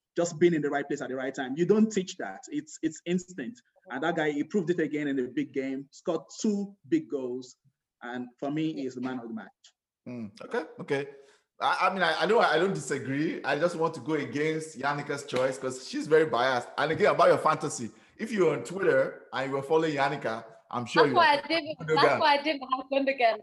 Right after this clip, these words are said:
Speaker 2: <laughs>
Speaker 3: Everyone's Gundogan
Speaker 2: 'Cause she
Speaker 3: Gundogan.
Speaker 2: has been
Speaker 3: That's why I
Speaker 2: fanboying.
Speaker 3: did not say Gundogan.
Speaker 2: She has been raving about Gundogan for, like,
Speaker 1: <laughs>
Speaker 2: since December,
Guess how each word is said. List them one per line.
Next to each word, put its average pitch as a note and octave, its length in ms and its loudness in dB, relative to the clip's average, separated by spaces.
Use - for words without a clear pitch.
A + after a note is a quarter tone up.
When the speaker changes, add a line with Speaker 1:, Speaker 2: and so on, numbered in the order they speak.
Speaker 2:
<laughs> B3 100 -8
Speaker 3:
Everyone's C4+ 600 6
Gundogan C4 520 4
Speaker 2:
'Cause G3 220 2
she G#3 80 0
Speaker 3:
Gundogan. G#3+ 240 2
Speaker 2:
has F3 360 2
been E3+ 140 0
Speaker 3:
That's C#4+ 240 4
why C4+ 160 4
I B3+ 200 4
Speaker 2:
fanboying. F3 420 4
Speaker 3:
did E3 80 0
not E4+ 180 6
say C#4+ 200 4
Gundogan. A#3+ 520 -2
Speaker 2:
She G3 300 -4
has D#3+ 500 4
been D3+ 360 0
raving F3 500 4
about C#3+ 300 4
Gundogan C3 480 -2
for, A#2 140 -4
like, A2+ 300 -2
Speaker 1:
<laughs> - 580 -2
Speaker 2:
since D3+ 220 -8
December, F3+ 460 -2